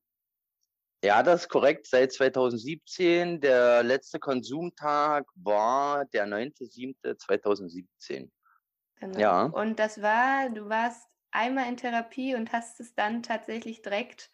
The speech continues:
Speaker 2: ähm, geschafft, ne?
Speaker 1: Äh,
Speaker 2: Äh.
Speaker 1: ich war das erste Mal auf I, ja, auf Langzeittherapie, zweitausendsiebzehn dann, am zwölften siebten <laughs> zweitausendsiebzehn.
Speaker 2: <laughs>
Speaker 1: Äh, ja, es hat,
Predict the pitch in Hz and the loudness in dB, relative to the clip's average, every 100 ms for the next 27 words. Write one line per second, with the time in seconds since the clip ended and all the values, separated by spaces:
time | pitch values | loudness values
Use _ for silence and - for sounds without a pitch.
0 | _ _ - 226 226 233 233 - - 254 | _ _ -6 -2 -2 -4 -6 -12 -6 -4
1 | 277 269 277 - - 240 302 _ _ _ | 0 -2 -2 -12 -8 -8 -8 _ _ _
2 | _ _ _ _ - 120 120 123 113 - | _ _ _ _ 0 6 8 8 6 4
3 | 113 139 170 151 123 143 - 185 165 160 | 6 6 6 2 2 2 0 -2 2 2
4 | 156 147 185 202 110 156 127 - 131 - | 2 -2 -4 2 2 2 0 -2 -6 -4
5 | 175 170 170 185 - 190 220 190 _ - | -8 -4 -6 -6 -10 -8 -8 -10 _ -2
6 | 123 135 123 101 139 - 180 180 165 117 | 0 2 0 -2 -8 -4 -2 -2 0 0
7 | 110 101 _ _ - 110 117 131 - 202 | -2 -8 _ _ -4 2 2 2 -4 -8
8 | 214 - 165 196 - 214 240 - 202 - | -8 -4 -2 -2 -4 -10 -10 -6 -6 -2
9 | 214 - 262 240 170 233 185 - 190 190 | -4 -4 -2 0 0 -2 -6 -8 -6 -6
10 | _ _ _ - 127 135 123 120 156 160 | _ _ _ 2 4 4 4 4 4 4
11 | - 151 - | 2 -2 -4